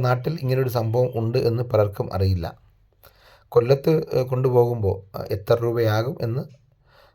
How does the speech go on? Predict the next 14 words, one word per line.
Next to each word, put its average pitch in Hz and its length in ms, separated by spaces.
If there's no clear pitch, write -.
കൊണ്ടുപോകുന്നവർക്ക് 156 720
അറി-, - 140
അറിയാമല്ലോ. 120 400
ഇവിടെ 151 200
അഞ്ഞൂറ് 139 280
രൂപയാണ് 113 380
ചാർജ്. 87 380
സ്ട്രിങ്ങും 120 460
വരിയുന്നതും 117 520
എല്ലാം 113 300
ഉൾപ്പെടെ 113 400
അഞ്ഞൂറ് 110 320
രൂപയാണ് 104 360
അവരുടെ 92 260